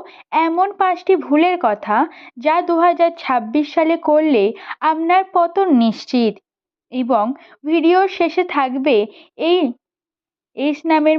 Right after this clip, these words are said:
মানুষদের জন্য একটু সাবধানতা, যে সময় আপনাকে প্রতিটি পা সাবধানে ফেলতে হবে। আপনি যদি এস নামের মানুষ হন,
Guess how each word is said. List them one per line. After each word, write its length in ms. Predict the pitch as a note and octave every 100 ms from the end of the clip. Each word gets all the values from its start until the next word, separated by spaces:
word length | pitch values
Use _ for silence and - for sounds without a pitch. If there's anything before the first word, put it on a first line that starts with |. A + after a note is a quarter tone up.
| C#4
মানুষদের 540 | A3 A3+ B3+ B3 D#4 C#4
জন্য 340 | D#4 D#4+ D#4 A#3 F#3 - _ _ _ -
একটু 280 | D4 - C4+ G#3 _ _ -
সাবধানতা, 720 | D4 C#4 B3+ B3+ G#3 F#3 G3+ - _ _ _ _ -
যে 160 | C#4+ D#4+
সময় 400 | F4 F#4+ G4+ G4+ F#4
আপনাকে 340 | F4+ F#4 F#4 G4+
প্রতিটি 420 | D#4 C#4+ C#4 C4 B3
পা 140 | A#3+ A#3 F4 - _ -
সাবধানে 500 | E4 D#4+ D#4 D#4+ B3
ফেলতে 340 | A#3 A3 G#3 A3 A3
হবে। 280 | G#3+ A3+ G#3 G3+ _ _ _ _ -
আপনি 360 | A#3+ A3+ A3+ A#3 A3+
যদি 260 | A3 A#3+ E4 F#4 - - C#4+
এস 120 | D#4+ E4
নামের 300 | F4+ F4+ F4+ F4+
মানুষ 260 | E4 E4+ E4+ F4+
হন, 220 | B3+